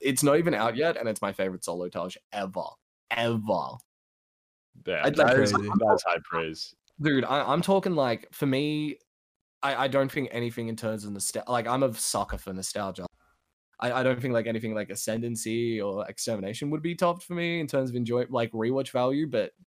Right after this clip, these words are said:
Speaker 1: that video, man, I, I, I, I,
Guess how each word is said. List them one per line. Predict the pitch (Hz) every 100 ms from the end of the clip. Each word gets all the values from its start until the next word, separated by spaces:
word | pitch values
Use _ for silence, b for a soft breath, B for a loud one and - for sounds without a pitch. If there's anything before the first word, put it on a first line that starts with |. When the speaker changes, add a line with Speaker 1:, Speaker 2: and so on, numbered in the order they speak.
| _ _ _ _ _ _ _ _ 104
Speaker 1:
that | 113
video, | 113 101 92 90
man, | 87 85 117 - 110
I, | 113
I, | 104 110 - 101
I, | - 95
I, | 92